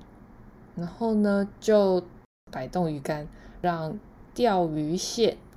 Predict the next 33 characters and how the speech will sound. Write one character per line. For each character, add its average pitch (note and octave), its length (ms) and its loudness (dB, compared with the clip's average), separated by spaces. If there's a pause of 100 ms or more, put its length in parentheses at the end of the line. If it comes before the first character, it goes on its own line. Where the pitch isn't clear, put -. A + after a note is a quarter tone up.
这 - 160 -10
样 D#3 160 -10 (480)
甩 - 480 -6
出 - 200 -6
去。 F#3+ 300 -4 (840)
有 E3 180 4
的 E3+ 140 2
人 F#3+ 200 2
呢， A3+ 320 0
他 G#3 280 -2
会 G#3 180 2
有 D#3 160 2
不 B3 220 -4
同 D#3+ 280 -4
的 D#3 120 -4
甩 C3+ 360 -6
法， - 320 -8 (600)
不 - 40 -4
同 G#3+ 180 4
的 G3 40 4
钓 G3+ 220 4
竿 F#3 240 0
呢， F3 180 0 (300)
它 - 120 -8
的 F3+ 120 2
重 G3+ 240 2
量 F3+ 200 2
不 F3+ 120 2
一 D3 160 -2
样， D3+ 160 -2 (380)
能 D3+ 200 -4
够， D#3+ 600 2 (420)
呃， D3+ 480 -8